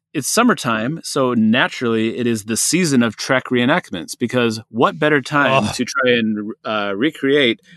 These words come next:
Speaker 1: nineteenth century traveling conditions than in the heat of the summer?
Speaker 2: I hate Trek so much, and I've never done it 'cause it's, I, ugh,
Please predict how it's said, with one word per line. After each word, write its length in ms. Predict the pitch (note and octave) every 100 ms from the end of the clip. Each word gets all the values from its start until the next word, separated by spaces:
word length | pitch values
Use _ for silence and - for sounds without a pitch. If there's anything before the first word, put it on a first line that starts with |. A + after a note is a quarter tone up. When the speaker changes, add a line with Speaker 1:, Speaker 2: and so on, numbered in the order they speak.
| - _
Speaker 1:
nineteenth 400 | B2 C#3+ C#3+ B2
century 400 | - C3+ - A2+
traveling 460 | - D3 D3+ A#2+ G2+
conditions 580 | G2 G2+ - G2+ G2+ G2+
than 200 | A2 G#2+
in 140 | G2+
the 100 | F#2+
heat 380 | F#2+ A2+ C#3+ D#3+ A#2+
of 200 | A#2 A#2
the 80 |
summer? 680 | A#2 - - D#2+ - - - -
Speaker 2:
I 140 | F3 G3
hate 440 | G3 G#3+ G#3+ G#3
Trek 380 | - F3+ D3 -
so 360 | - - E3+
much, 300 | E3 C#3 A2
and 100 | -
I've 120 | D3+ D3
never 260 | F3+ F3+
done 240 | C#3+ E3+ D#3+
it 240 | B2+ _
'cause 160 | D#3 C3+
it's, 220 | B2 -
I, 260 | E3+ D3+ C3 -
ugh, 240 | D#3 C3+